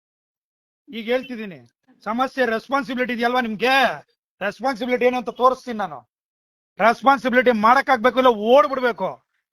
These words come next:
ತಾಲೂಕ್ ಬಿಟ್ಟು. ಕೆಲ್ಸ ಕೊಡ್ತೀನಿ ಈಗ. ಮೂವತ್ತೊಂದು ವಾರ್ಡಿಂದನೂ ಇರೋ ಸಮಸ್ಯೆಗಳೆಲ್ಲ ಅರ್ಸ್ಲಿಲ್ಲ ಅಂದ್ರೆ ರೆಸ್ಪಾನ್ಸಿಬಿಲಿಟಿ ಏನು ಅಂತ ತೋರಿಸ್ತೀನಿ ಈಗ. ಏನೋ ನಮ್ಮದು ಇದು ಅನ್ಕೊಂಡು ನಾನ್ ಸುಮ್ನೆ ಕೂತಿದ್ರೆ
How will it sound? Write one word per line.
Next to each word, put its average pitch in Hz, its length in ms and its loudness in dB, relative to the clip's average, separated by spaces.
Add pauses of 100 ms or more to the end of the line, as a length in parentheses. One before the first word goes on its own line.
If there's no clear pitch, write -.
(100)
ತಾಲೂಕ್ 240 260 2
ಬಿಟ್ಟು. 214 300 -4
ಕೆಲ್ಸ 214 300 -4
ಕೊಡ್ತೀನಿ 240 360 -2
ಈಗ. 190 100 -6
ಮೂವತ್ತೊಂದು 226 520 -6
ವಾರ್ಡಿಂದನೂ 240 680 0 (240)
ಇರೋ 226 200 -2
ಸಮಸ್ಯೆಗಳೆಲ್ಲ 240 920 -2
ಅರ್ಸ್ಲಿಲ್ಲ 226 480 -4
ಅಂದ್ರೆ 214 460 -8
ರೆಸ್ಪಾನ್ಸಿಬಿಲಿಟಿ 220 680 -2
ಏನು 220 160 -2
ಅಂತ 214 100 -6
ತೋರಿಸ್ತೀನಿ 208 480 -8
ಈಗ. 147 80 -18 (2250)
ಏನೋ 240 360 -2
ನಮ್ಮದು 233 640 0
ಇದು 226 180 -2
ಅನ್ಕೊಂಡು 226 300 -4
ನಾನ್ 220 140 -4
ಸುಮ್ನೆ 240 420 -4
ಕೂತಿದ್ರೆ 240 440 -4